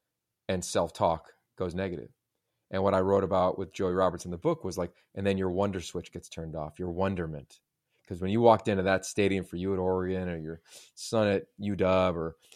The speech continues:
even when I walked into Pitt Stadium, I, I looked up and I said, "Whoa, I'm in awe, I'm in wonderment." And then my imagination started to go and it was like, "I can't, I could see myself making plays. I, I could see myself winning a title, going to the Rose Bowl."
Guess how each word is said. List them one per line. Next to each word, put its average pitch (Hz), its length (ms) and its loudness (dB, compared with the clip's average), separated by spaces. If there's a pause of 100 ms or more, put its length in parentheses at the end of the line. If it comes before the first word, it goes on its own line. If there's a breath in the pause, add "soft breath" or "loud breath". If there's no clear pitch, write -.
(140)
even 117 140 0
when 101 100 4
I 101 80 6
walked 104 300 4
into 90 160 -4
Pitt - 220 -6
Stadium, 98 420 0
I, 90 280 -6
I 104 100 -4
looked 101 260 -2
up 104 160 -2
and 87 100 -10
I 80 40 -12
said, - 160 -20
"Whoa, 85 840 -6 (1300)
I'm 104 220 0
in 85 220 -6
awe, 101 380 6
I'm 92 120 -2
in 87 140 -2
wonderment." 90 680 -2 (600)
And 104 100 2
then 117 80 6
my 101 160 4
imagination 101 720 2
started 92 260 -2
to 87 80 -4
go 87 140 -2
and 90 100 -6
it 87 40 -8
was 82 120 -10
like, 85 200 -8 (360)
"I 90 60 -14
can't, 90 220 -6
I 95 80 -4
could - 140 -10
see 110 100 -4
myself 104 280 -2
making 80 220 -8
plays. 92 460 -10 (680)
I, 95 120 2
I 92 80 4
could 90 120 -6
see 139 180 0
myself 98 520 0
winning 92 260 -2
a 85 100 -6 (280)
title, 101 280 2
going 90 160 -2
to 85 40 -6
the 82 80 -8
Rose 101 240 4
Bowl." 90 380 -2